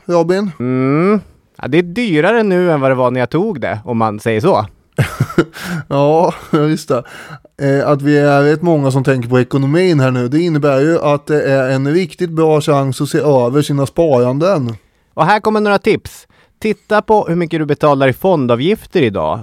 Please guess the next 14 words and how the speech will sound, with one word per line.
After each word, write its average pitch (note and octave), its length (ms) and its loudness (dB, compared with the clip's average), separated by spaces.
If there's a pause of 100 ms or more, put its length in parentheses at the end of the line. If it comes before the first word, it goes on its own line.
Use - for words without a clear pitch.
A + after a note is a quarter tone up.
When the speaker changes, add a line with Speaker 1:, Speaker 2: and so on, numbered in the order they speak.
Speaker 2:
På - 140 -6
indexfonder F#3 920 0
så D3 120 -4
bör C#3 180 4
det C#3 160 0
inte F3+ 360 0
vara G3+ 220 4
mer A#2 200 2
än G#2+ 180 0
max A#2 380 -2
noll A2 320 0
komma A#2+ 240 0
tre G2+ 260 -2
procent. D3 760 -2